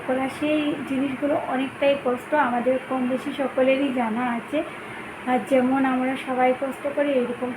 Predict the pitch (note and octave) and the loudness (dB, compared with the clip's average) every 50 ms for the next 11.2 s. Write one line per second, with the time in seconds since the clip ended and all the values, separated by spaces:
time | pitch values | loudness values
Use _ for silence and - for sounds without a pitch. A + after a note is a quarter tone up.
0 | - - B3 B3 C4 C4 B3+ - - D4+ E4+ E4+ - - - - - - - - | -2 0 2 4 4 2 2 0 -2 -4 -4 -4 -6 -10 -14 -14 -14 -14 -12 -12
1 | - - B3+ C4 B3+ - - D4+ D4+ D#4 E4 F4 F4+ F#4 F4+ B4 - - - - | -6 -2 -2 -2 -2 -2 -2 2 2 4 4 4 4 4 2 0 -2 -4 -10 -12
2 | - - - - - - D4 C#4+ - - - D4 D4+ D4+ - - C4 C4+ D4 E4 | -14 -14 -14 -14 -6 0 0 0 0 0 -2 -4 -4 -4 0 2 2 4 4 2
3 | F4+ E4+ - - - - - A#3+ A3+ A3 A#3+ B3+ B3+ B3+ C4 C4 B3+ - D4+ D4 | 2 0 -4 -6 -8 -2 0 0 0 2 2 2 2 2 2 0 2 2 0 2
4 | D4 C#4 B3+ B3+ C4 B3+ C#4 C4 C#4 C#4 C#4 C4+ C4 C4 C4 A3+ C#4 C#4 D4 D4+ | 4 4 4 2 2 0 0 -2 -2 -2 -2 0 2 2 2 2 2 2 0 0
5 | - - C4 B3+ B3 B3+ B3 A#3+ B3 A#3+ A#3+ A#3+ - D4+ D4+ B3 A#3 C4+ C#4 D4 | 0 -2 -2 0 0 0 2 2 2 2 0 0 -2 -2 -4 -2 0 0 2 4
6 | D4 C#4+ C4+ B3+ C4 C4 C4 B3+ A#3+ A#3+ A#3+ - - C4 B3+ B3 B3 A#3+ A#3 - | 4 4 4 2 0 0 0 0 -2 -2 -4 -4 -2 -2 0 2 0 0 0 -2
7 | C4+ B3+ B3 B3 A#3+ A#3+ A#3 - C4+ C#4+ D#4 - - - - - - - - - | -4 -4 -2 -2 -4 -4 -4 -2 0 0 0 0 -4 -10 -12 -12 -12 -12 -14 -10
8 | - B3 B3 A#3+ - - C4+ C4 C4+ C4 B3+ B3+ B3+ B3+ B3+ A#3+ A#3+ B3+ A#3 - | -4 -2 -2 -2 0 0 2 4 4 4 4 4 4 4 4 2 2 0 -2 -4
9 | - B3+ - - C4 C4 A3+ B3 A3+ A3+ - - - C4+ B3+ A3+ A3+ A3+ - C#4+ | -8 -6 -2 0 0 0 2 2 0 0 -2 -4 -2 0 0 0 0 0 0 -2
10 | D4+ - - - - - - - - - - - C#4+ C#4 C4 A#3 B3+ C4+ C4+ C4+ | -2 -2 -6 -10 -12 -12 -12 -12 -12 -12 0 4 6 6 6 4 2 2 2 2
11 | D4 D4+ E4+ F4+ F4+ | 4 4 4 4 4